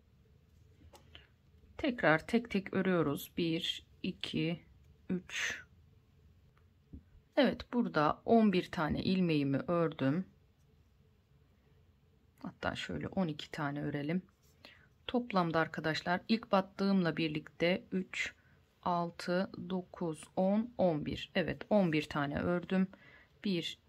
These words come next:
iki, üç, dört, beş, altı tane zincir çekiyorum.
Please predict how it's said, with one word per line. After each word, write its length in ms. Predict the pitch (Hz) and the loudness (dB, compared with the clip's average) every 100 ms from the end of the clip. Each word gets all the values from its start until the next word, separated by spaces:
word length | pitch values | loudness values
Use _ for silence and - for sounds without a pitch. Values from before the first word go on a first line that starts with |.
| - | -4
iki, 480 | 190 - - 165 - | -4 -4 -8 -8 -4
üç, 480 | 185 160 - - - _ _ _ - | -6 -4 -4 -6 -6 _ _ _ -6
dört, 420 | 185 156 156 - - - | -2 -2 -4 -16 -10 -2
beş, 460 | 185 180 - - - | 0 0 0 -2 0
altı 300 | 208 196 - | 2 2 0
tane 280 | - 165 147 | -2 0 0
zincir 300 | 151 185 190 | 2 2 2
çekiyorum. 640 | 185 202 190 190 185 185 | 0 0 0 2 4 4